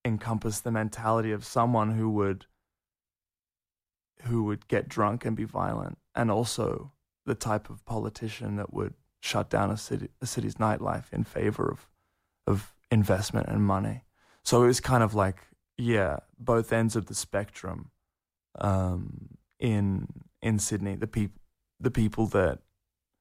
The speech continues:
you know, actively destroyed the nightlife with policy, and the people that were the catalyst for that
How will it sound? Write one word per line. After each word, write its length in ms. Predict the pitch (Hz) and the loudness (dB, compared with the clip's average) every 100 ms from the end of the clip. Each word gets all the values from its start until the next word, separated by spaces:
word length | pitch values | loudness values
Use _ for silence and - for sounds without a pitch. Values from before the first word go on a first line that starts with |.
| _ _ _ _ _ _ - | _ _ _ _ _ _ 4
you 120 | 123 | 6
know, 320 | 98 95 131 _ _ - | 6 2 -4 _ _ 2
actively 840 | 104 101 117 95 101 98 95 98 127 _ _ _ _ _ _ _ _ _ _ | 2 2 0 0 2 0 0 -6 -12 _ _ _ _ _ _ _ _ _ _
destroyed 580 | 107 - - 113 117 110 | -6 -4 0 4 4 2
the 60 | |
nightlife 580 | 107 98 95 - 104 107 | 2 2 0 -2 -4 -2
with 140 | 107 - | -8 -4
policy, 640 | 101 107 107 101 53 113 _ _ _ _ | -2 0 -2 -6 -8 -10 _ _ _ _
and 460 | 110 104 92 92 - _ _ | 2 2 2 -2 -8 _ _
the 80 | - | -6
people 260 | 104 - | -4 -6
that 120 | 95 - | -10 -10
were 80 | |
the 80 | - | -12
catalyst 600 | - - 104 85 107 - | -14 -14 -12 -10 -14 -18
for 100 | - | -14
that 220 | - 64 | -8 -8